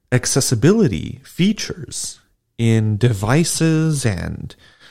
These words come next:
in, uh, built environments for your own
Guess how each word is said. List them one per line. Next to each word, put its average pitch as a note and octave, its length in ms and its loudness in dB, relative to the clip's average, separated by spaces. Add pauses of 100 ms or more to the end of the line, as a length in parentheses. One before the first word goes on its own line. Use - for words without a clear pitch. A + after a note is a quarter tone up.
in, F2 640 -2 (420)
uh, - 80 -8 (480)
built D3 240 4
environments D3+ 800 2
for C3 480 2
your C#3 260 4
own E3+ 560 2